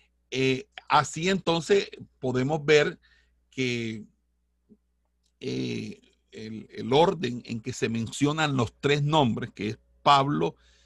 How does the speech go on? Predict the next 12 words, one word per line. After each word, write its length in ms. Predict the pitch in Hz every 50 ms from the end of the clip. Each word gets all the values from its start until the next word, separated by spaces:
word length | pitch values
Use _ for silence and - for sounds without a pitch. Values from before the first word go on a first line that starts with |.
| _ _ _
Silvano 640 | - - - 123 113 107 107 131 131 139 143 156
y 60 | 156
Timoteo, 640 | 139 - 147 147 147 147 143 - - 113 113 135 143 -
el 160 | - 107 107 104
orden 240 | 107 120 127 143
en 40 | 143
que 120 | 139 135 127
se 120 | - 127
mencionan 360 | 117 113 104 - 110 113 131
estos 260 | 131 - - 131 -
tres 220 | - 117 120 120 117
nombres 420 | 131 131 127 117 107 107 120 139